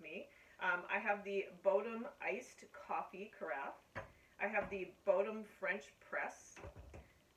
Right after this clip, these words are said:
the Bodum pour over with a really cool, uh, felt and leather strap, and I have the Bodum French press travel mug. The first Bodum coffee accessory I'm gonna show you is the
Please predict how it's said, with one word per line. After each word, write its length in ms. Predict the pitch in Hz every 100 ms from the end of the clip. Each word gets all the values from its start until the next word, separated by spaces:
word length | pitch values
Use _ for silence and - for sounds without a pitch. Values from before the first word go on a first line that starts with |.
| _
the 280 | 196 185 185 180 -
Bodum 380 | 196 196 220 196 175 -
pour 240 | 233 233
over 420 | - 208 - 247 254
with 180 | 175 170
a 140 | 156
really 360 | 180 190 185 - -
cool, 480 | 185 175 175 170 156
uh, 300 | 151 151 143 143 - -
felt 400 | 175 175 - - - - - 156
and 340 | 165 156 156
leather 320 | 165 165 160 160
strap, 460 | - - 143 226 - - - - - - -
and 160 | 196 196
I 80 | 220
have 300 | 240 226 196
the 220 | 196 190 - -
Bodum 540 | - 233 208 196 214 - - - - - - 226
French 240 | 220 240 - -
press 440 | 185 165 165 - - -
travel 300 | - 294 277
mug. 140 | - - - - - - 220
The 280 | 226 233 -
first 260 | 320 -
Bodum 280 | 208 196 190
coffee 260 | 185 180 185
accessory 340 | 175 165 165
I'm 80 | 165
gonna 140 | 175
show 200 | 185 156
you 200 | 160 175
is 200 | - 170
the 240 | - 170